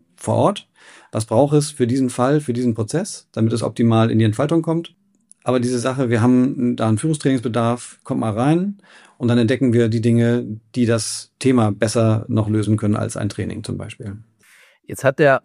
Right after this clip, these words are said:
Speaker 2: Auftraggeber möglicherweise dieses Training gewünscht, gebucht oder bei euch bestellt, vielleicht sogar im Ausschreibungsprozess und ihr habt gepitcht und auf einmal, äh, gibt's ja den Zuschlag. Und was passiert denn jetzt, wenn ihr mit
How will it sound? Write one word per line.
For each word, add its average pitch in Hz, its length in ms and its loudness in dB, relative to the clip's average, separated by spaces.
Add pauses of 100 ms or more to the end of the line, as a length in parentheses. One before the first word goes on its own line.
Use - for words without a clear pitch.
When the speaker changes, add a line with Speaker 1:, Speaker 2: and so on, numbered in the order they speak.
(400)
Speaker 2:
Auftraggeber 143 520 -4
möglicherweise 127 540 -2
dieses 110 240 -8
Training 147 540 -2 (360)
gewünscht, 165 480 2
gebucht 175 600 -4
oder - 480 -12
bei 113 60 -2
euch 110 200 -2
bestellt, 156 600 0 (480)
vielleicht 117 200 -4
sogar 110 160 -2
im 104 80 -4
Ausschreibungsprozess 147 960 -2
und 92 80 -10
ihr 92 100 -8
habt - 260 -10
gepitcht - 460 2
und 107 120 -8
auf 92 120 -10
einmal, 110 300 -4 (380)
äh, 101 280 -8 (120)
gibt's 113 180 -12
ja 107 60 -8
den 98 100 -6
Zuschlag. 156 480 -4 (400)
Und 135 200 -6 (220)
was 127 340 -2
passiert 180 400 -2
denn 151 200 -2
jetzt, - 420 -2
wenn 143 220 -4
ihr 147 220 -2
mit 143 200 -4